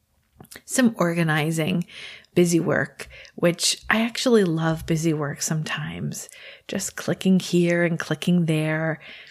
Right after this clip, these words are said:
And then I watched an office with Ben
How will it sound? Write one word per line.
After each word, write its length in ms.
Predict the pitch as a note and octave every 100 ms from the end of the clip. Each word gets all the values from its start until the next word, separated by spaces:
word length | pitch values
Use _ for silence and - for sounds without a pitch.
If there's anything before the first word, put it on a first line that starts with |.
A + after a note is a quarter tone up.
| - - - _ - - -
And 120 | F#3+
then 120 | F#3
I 80 | G#3+
watched 480 | G#3 E3 F3 - -
an 160 | G3 -
office 640 | E3+ D3 - D3+ F3 - -
with 240 | - G3 -
Ben 540 | D#3 C3+ F3 A3+ C#4